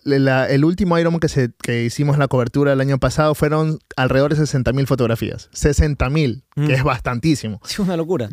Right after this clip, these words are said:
Speaker 1: Tuve seis fotógrafos y el equipo total fueron quince personas. Ya, entonces,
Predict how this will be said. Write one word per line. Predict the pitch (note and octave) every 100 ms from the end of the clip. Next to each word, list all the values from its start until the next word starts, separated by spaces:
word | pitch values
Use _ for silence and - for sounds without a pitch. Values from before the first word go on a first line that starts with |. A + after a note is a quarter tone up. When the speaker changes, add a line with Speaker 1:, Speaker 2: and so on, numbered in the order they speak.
| -
Speaker 1:
Tuve | D#3 D3+ D#3+ D#3
seis | - E3+
fotógrafos | E3+ F3 F#3 G3 G3+ G3 - -
y | - C3
el | B2+ B2+
equipo | B2 C#3 D3
total | C3 A#2+ C#3+
fueron | C3+ C3 C3+
quince | D#3 C#3
personas. | C3 A2+ G#2 F#2 - _ _ _ -
Ya, | A2+ G#2+ -
entonces, | B2+ B2 B2 C3 C3+